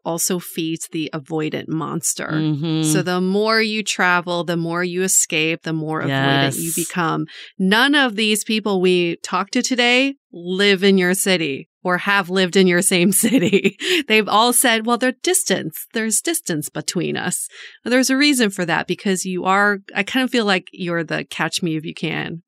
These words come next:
Speaker 1: kind of guy.
Speaker 2: There's almost a safeness to it being the distance, right? The reason why it didn't work out is because we couldn't be together. We're too far apart. And that doesn't let you get real. That doesn't let you,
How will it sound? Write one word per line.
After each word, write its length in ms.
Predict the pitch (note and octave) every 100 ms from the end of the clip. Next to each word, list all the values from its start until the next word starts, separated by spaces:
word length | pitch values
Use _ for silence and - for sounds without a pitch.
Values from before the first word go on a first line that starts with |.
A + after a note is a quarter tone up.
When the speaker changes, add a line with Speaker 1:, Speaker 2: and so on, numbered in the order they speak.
| B3
Speaker 1:
kind 180 | - D#3+
of 60 |
guy. 420 | D3+ F3 - - F#3+ _ -
Speaker 2:
There's 200 | G#3+ G#3
almost 280 | C4+ D4 F3+
a 40 |
safeness 1040 | - - D#3+ G3+ - C3 A#2+ B2+ - - -
to 280 | - D#3+ C3+
it 180 | G#2+ C3
being 260 | C#3 B2+
the 120 | B2+ A#2+
distance, 720 | B2+ - - A2 - - -
right? 340 | G2 A2+ D3+ -
The 100 | D3+
reason 340 | D3 F3 E3+
why 160 | D3 C#3
it 100 | C#3+
didn't 220 | D3+ C#3+
work 300 | F2+ C3 -
out 300 | C3 B2 B2+
is 160 | C3 -
because 760 | C3+ C3+ C#3 C3+ C3+ B2 - -
we 80 | D3+
couldn't 400 | - F#3 D#3+ C#3+
be 120 | A#2+
together. 600 | A#2+ A#2+ G#2+ G2 F2+ F#2
We're 100 | -
too 240 | C3 - F3+
far 280 | - C#3 A#2+
apart. 500 | - B2+ G2+ F2+ - - - -
And 100 | - E3+
that 100 | F3+
doesn't 340 | E3+ E3+ A#2
let 180 | D3+ B2
you 100 | D#3+
get 340 | D3+ A2 C3+
real. 380 | C#3+ D3+ A#2 G#2
That 160 | B2+ C3
doesn't 320 | C#3 C#3 -
let 200 | C3 -
you, 360 | C3+ C#3 C#3